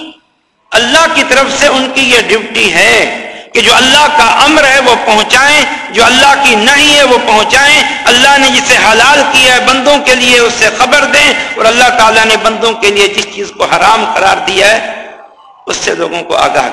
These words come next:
کریں۔ لیکن پیرایا کیا ہے؟ کتنا خوبصورت پیرایا۔ ہمیں سمجھانے کے لیے یہ نہیں کہا کہ وہ اللہ کا حکم پہنچانے آئے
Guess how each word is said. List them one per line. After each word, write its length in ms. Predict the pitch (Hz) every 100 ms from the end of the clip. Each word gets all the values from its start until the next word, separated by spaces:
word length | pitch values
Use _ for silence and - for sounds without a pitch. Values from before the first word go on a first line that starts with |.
| -
کریں۔ 160 | - - - _ _ _ _ _ _ _
لیکن 340 | 147 156 156
پیرایا 540 | - 175 175 185 226 220
کیا 220 | 226 208
ہے؟ 340 | 175 - - - - - - _ _ _ - -
کتنا 260 | - 240
خوبصورت 560 | 214 208 196 - 214 214 -
پیرایا۔ 300 | 165 139 139
ہمیں 140 | 220 254
سمجھانے 520 | 254 226 240 277 269
کے 100 | 240
لیے 320 | 196 151 - - - - - - - - - _ _ -
یہ 180 | 165 247
نہیں 220 | 320 330
کہا 260 | 226 180 - - - - - - _ _ _ _ -
کہ 60 |
وہ 120 | 196 214
اللہ 360 | 226 233 220
کا 80 | 214
حکم 360 | 190 - 247 240
پہنچانے 640 | 208 208 - 180 170 151
آئے 180 | 131